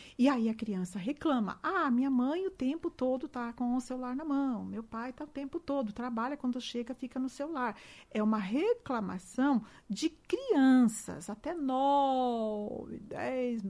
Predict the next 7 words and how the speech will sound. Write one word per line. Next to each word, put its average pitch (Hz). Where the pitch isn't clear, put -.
pouco, 294
até 226
nove 339
anos, 180
eles 196
reclamam, 196
tá? 220